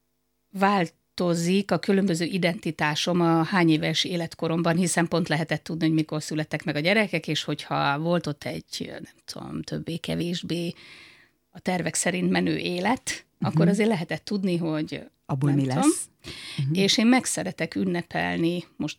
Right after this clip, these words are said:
Speaker 1: akár idézőjelben, dolgokat, és úgy gondoltam, hogy hatvan éves korom után enyém a világ, és akkor minden úgy fog történni, ahogy én szeretném, mert előtte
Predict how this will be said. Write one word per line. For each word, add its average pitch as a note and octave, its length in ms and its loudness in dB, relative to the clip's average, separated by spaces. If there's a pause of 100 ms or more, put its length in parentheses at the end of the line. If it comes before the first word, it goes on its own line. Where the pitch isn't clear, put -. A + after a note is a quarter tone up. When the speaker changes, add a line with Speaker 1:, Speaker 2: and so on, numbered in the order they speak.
(120)
Speaker 1:
akár - 280 -6
idézőjelben, D#3+ 840 -6
dolgokat, - 800 -6 (580)
és - 220 -4
úgy A3+ 140 2
gondoltam, F3+ 540 0
hogy E3+ 160 -4
hatvan F#3 360 0
éves E3+ 280 -2
korom E3+ 280 -2
után G3 600 -4
enyém G3+ 280 2
a - 80 -4
világ, F#3+ 560 -4 (200)
és - 160 -6
akkor F#3+ 260 -6
minden G3 480 4
úgy D#3 160 -8
fog - 180 -14
történni, D#3+ 640 -6
ahogy F3+ 240 -4
én F#3+ 120 -6
szeretném, B3 680 -2 (160)
mert G3 280 -2
előtte F3 600 -2